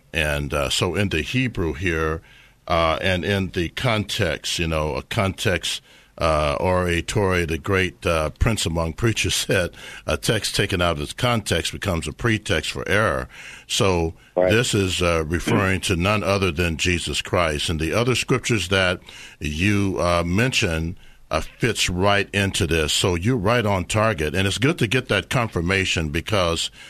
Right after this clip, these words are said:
Speaker 1: uh, the Bible tells us in, um, Proverbs three, five, and six, "Trust in the Lord with all your heart and lean not to your own understanding. In all of your ways acknowledge him, and he shall
Speaker 2: Acknowledge
Speaker 1: direct
Speaker 2: him,
Speaker 1: your
Speaker 2: and he
Speaker 1: path."
Speaker 2: shall
Speaker 1: So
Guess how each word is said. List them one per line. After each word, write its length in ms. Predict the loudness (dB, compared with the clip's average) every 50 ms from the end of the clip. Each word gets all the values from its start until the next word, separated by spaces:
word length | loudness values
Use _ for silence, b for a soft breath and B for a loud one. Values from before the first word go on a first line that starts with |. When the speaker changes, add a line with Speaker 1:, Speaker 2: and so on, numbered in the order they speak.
| B B B B
Speaker 1:
uh, 160 | -2 -2 -2 0
the 100 | -2 -2
Bible 380 | 2 2 2 2 2 0 -2
tells 360 | 0 2 2 2 2 0 0
us 200 | -2 -2 0 0
in, 340 | 0 0 2 2 0 -2 -2 B B B B B B B 0
um, 560 | 2 2 4 4 2 2 0 0 -2 -4 -6 -8 _ _ _ 0
Proverbs 500 | 2 2 2 2 0 -2 -2 -2 -2 -4
three, 260 | -2 0 2 2 2
five, 380 | 0 0 2 2 4 4 2 0
and 100 | 0 0
six, 340 | 2 2 0 2 0 -2
"Trust 380 | -2 0 0 0 0 0 -2 -4
in 60 | -2
the 80 | -2 0
Lord 240 | 2 2 2 2 0
with 100 | 0 2
all 200 | 2 2 2 2
your 120 | 0 0
heart 280 | 0 2 2 2 2 0
and 120 | 0 0
lean 280 | 0 2 2 2 2 2
not 260 | 2 2 0 0 -2
to 100 | -2 -2
your 160 | 0 0 -2 0
own 280 | 2 2 2 2 2 2
understanding. 840 | 0 0 0 0 -2 -2 0 0 0 0 2 0 0 0 -2 -4 B B B B B B B
In 120 | 0 2
all 260 | 2 4 4 2 2 2
of 60 | 2
your 100 | 0 0
ways 340 | 2 2 2 2 2 0 -2
acknowledge 560 | -6 -2 0 2 2 2 2 0 0 0 0
him, 180 | 0 0 0 0
and 80 | 0
he 60 | 0 0
shall 220 | 0 0 0 0
Speaker 2:
Acknowledge 160 | 0 0 0
Speaker 1:
direct 220 | 2 2 2 2 0
Speaker 2:
him, 40 | -2
Speaker 1:
your 60 | -2
Speaker 2:
and 80 | 2 2
he 40 | 2
Speaker 1:
path." 180 | 4 4 2 2
Speaker 2:
shall 80 | 2
Speaker 1:
So 140 | 2 2 2